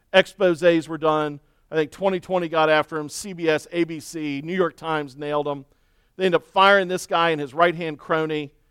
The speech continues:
rehiring the original founder, and they're trying to get back on track, and they've become now an organization. So do your own research, uh, 'cause I don't want you, if you're, like, excited about Wounded Warrior, and I'm excited about the idea,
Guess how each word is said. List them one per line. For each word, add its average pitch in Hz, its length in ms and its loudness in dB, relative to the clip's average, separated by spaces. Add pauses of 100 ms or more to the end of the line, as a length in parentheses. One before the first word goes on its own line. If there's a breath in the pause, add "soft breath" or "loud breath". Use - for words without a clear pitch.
(320)
rehiring 190 680 4
the 156 80 -4
original 156 340 -6
founder, 151 460 0
and 151 100 -2
they're 202 60 -2
trying 190 300 2
to 180 40 4
get 165 140 -2
back 156 200 2
on 156 80 -8
track, 196 340 2
and 160 100 -6
they've 147 320 -8
become 196 360 0
now 147 340 2 (260 soft breath)
an 170 100 -4
organization. 165 360 -2
So 143 120 -18
do 175 80 -6
your 208 140 2
own 185 200 2
research, 175 460 -4
uh, 156 140 -4
'cause 170 140 -6
I 185 60 4
don't 190 100 2
want 190 160 -6
you, 170 140 -6
if 151 140 -12
you're, 202 80 -6
like, 190 180 4
excited 180 280 0
about 165 160 0
Wounded 165 200 -8
Warrior, 160 200 -2
and 156 80 -6
I'm 208 140 0
excited 175 240 -4
about 151 120 -4
the 147 80 -8
idea, 147 480 -2